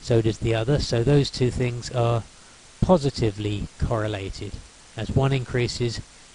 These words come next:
so does the other. And in fact, if the data fit a trend line really well, so if, if they form a really close straight line without much variation, you can say that there's strong correlation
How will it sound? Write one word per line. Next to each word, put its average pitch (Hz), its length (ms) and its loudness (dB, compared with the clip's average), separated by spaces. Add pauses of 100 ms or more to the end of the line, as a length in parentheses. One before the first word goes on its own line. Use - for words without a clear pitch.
so 120 260 0
does 110 180 -2
the 120 160 0
other. 104 300 -4 (920)
And 117 120 -4
in 113 60 -2
fact, 135 300 0
if 151 280 0
the 135 220 2
data 139 420 0
fit 123 220 -4 (220)
a 127 60 -4
trend 120 400 0
line 117 300 0
really 117 340 0
well, 113 380 -4 (680)
so - 140 -12
if, 110 180 -8 (140)
if - 80 -12
they 113 100 -6
form 113 300 -2
a 110 80 -2
really 120 260 0
close - 640 -4 (140)
straight 113 520 -6
line 113 360 -6 (420)
without 113 300 -4
much 113 160 -16
variation, 113 760 -4 (580)
you 113 80 -4
can 139 300 2
say 117 180 4
that 113 160 0
there's 123 420 4
strong 165 400 2
correlation 104 760 -4